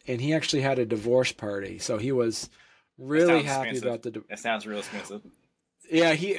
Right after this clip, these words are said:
Speaker 1: he was really happy about it. So he actually
Speaker 2: <laughs>
Speaker 1: had all the old stuff. Like, um, basically what happened was, is that he's really passive, super passive, non-confrontational. And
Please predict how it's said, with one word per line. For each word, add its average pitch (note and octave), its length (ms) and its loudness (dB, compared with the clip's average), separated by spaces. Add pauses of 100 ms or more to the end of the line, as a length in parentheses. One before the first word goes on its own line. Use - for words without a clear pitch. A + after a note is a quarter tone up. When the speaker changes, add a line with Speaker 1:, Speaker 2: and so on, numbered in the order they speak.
Speaker 1:
he F3+ 80 2
was G#3+ 140 0
really F3 180 6
happy C3 320 -2
about G#2 240 -12
it. - 60 -4
So D3+ 140 0
he F#3 140 6
actually E3+ 300 2
Speaker 2:
<laughs> - 0 -
Speaker 1:
had D3+ 220 2
all D3+ 240 2
the D3+ 180 0
old C#3+ 160 2
stuff. C3+ 380 -2
Like, C#3 320 -2 (400)
um, D3+ 220 -4 (140)
basically G3 480 4
what D#3 160 4
happened D3+ 420 0
was, B2 260 -2
is A#2+ 140 -4
that B2 300 0 (680)
he's D#3 260 -4
really D#3+ 360 4
passive, A2+ 640 -8
super F#3 600 4
passive, B2 720 -6 (320)
non-confrontational. C#3 1400 -4 (480)
And D3 640 0